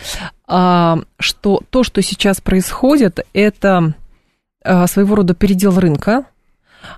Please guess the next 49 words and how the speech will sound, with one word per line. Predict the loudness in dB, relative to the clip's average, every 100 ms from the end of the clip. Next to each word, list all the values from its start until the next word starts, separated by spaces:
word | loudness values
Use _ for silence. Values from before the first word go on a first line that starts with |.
| -6
а, | -2 -2
потому | 0 0 2
что | 2 -2
вот | -2
так | 0
называемые | 0 2 2 4 4
независимые | 2 2 2 0 0 -2 0
или |
маленькие, | 2 2 2 0 -4 -6 -4
э, | -4 -4 -4 -2
заправки, | 0 0 -2 -2 -2 -2 -4 -4
заправщики, | -2 -2 -4 -4 -4 -2
они | 0 0 2
так | -2 0
или | 0
иначе | 2 0 -2
уйдут | -4 -2
в | -2
историю, | -2 0 2 2 0 -4 -20 -10
потому | -2 2 2
что | 0 -2
тягаться | 0 2 2 0 -4 -4
с, | -4 -6 0
а, | 2 2
вот | 0 -4
этими | -4 -2
крупными | 0 0 2 2
игроками | 2 0 0 2 2
невозможно. | 2 2 0 0 -2
Крупные | -2 2 4
могут | 4 2 2
между | 2 2 -2
собой | -2 0 2
договориться | 2 2 2 0 -2 -4
так, | -2 -2 -2
чтобы | -4 -2 -2
к |
ним | 0 0
ещё | 0 -2
и |
фас | 0 -2 -2
не | -6
предъявлял | -4 -4 -2 -4
претензий | -4 -4 -4 -4 -6
в |
ка-, | -6 -6 -6
в, | -10 -10
по | -4 -2 -2
поводу | -2 -2 -2 -4